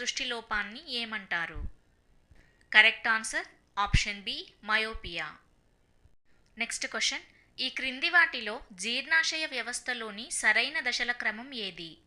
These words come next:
కరెక్ట్ ఆన్సర్ ఆప్షన్ సి, మింగడం, జీర్ణం,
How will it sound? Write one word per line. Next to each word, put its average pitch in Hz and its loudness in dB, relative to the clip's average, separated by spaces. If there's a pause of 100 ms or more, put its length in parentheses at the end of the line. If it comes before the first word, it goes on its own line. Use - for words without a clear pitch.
(1400)
కరెక్ట్ 214 4
ఆన్సర్ 254 -4 (300)
ఆప్షన్ 196 2 (100)
సి, 285 -10 (460)
మింగడం, 226 0 (440)
జీర్ణం, 226 -6